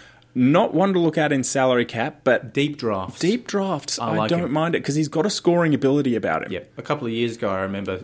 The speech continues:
Speaker 2: he was pumping out seventies
Speaker 1: Mm.
Speaker 2: pretty, uh, pretty regularly.
Speaker 1: And they rate him at North
Speaker 2: Yeah.
Speaker 1: Melbourne as well. They wanted him to get back, to get back to full health. Uh,
Speaker 2: Yeah.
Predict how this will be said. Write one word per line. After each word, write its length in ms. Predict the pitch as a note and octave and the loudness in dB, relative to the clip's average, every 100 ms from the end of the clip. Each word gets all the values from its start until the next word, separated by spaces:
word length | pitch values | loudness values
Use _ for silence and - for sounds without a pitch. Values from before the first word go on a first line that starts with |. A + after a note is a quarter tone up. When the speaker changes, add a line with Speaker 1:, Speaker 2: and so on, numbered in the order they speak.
| - | -14
Speaker 2:
he 160 | - A#2+ | -14 -8
was 140 | G#2+ | -8
pumping 260 | G#2 G#2 G2+ | -8 -12 -10
out 140 | F#2+ - | -10 -10
seventies 540 | - F#2+ F#2+ B2+ A#2+ | -10 -6 2 4 2
Speaker 1:
Mm. 60 | - | -4
Speaker 2:
pretty, 220 | F2+ F2 | -12 -10
uh, 80 | F#2 - | -10 -12
pretty 200 | - G#2+ | -12 -8
regularly. 460 | F#2+ F#2 F2+ F2+ F#2 - - | -6 -6 -6 -8 -10 -8 -2
Speaker 1:
And 100 | A#2+ | 2
they 80 | A2+ | 4
rate 280 | G#2+ B2 | 6 4
him 260 | - F#2 D#2 - | 2 -2 -4 -4
at 100 | F#2 | 0
North 180 | G#2 G#2 | 2 0
Speaker 2:
Yeah. 60 | - | 0
Speaker 1:
Melbourne 220 | G#2 G2 | 0 0
as 100 | F#2 | 0
well. 140 | G2+ F#2+ | 2 4
They 120 | G2 | 2
wanted 460 | G2 G#2+ A#2 A#2+ G2+ | 2 2 2 0 -2
him 200 | G#2+ G2+ | -4 -4
to 80 | G2 | -2
get 220 | G2+ - | -2 2
back, 300 | F#2+ F#2+ - | 0 0 -6
to 100 | G#2+ | -2
get 160 | G#2 | 0
back 180 | G2+ G2 | 2 0
to 60 | - | -2
full 260 | - G#2+ F#2+ | -2 0 2
health. 360 | F#2+ F2 - - A2 | -2 -2 -6 -6 0
Uh, 280 | G#2+ G#2+ | 4 4
Speaker 2:
Yeah. 80 | G#2 | 0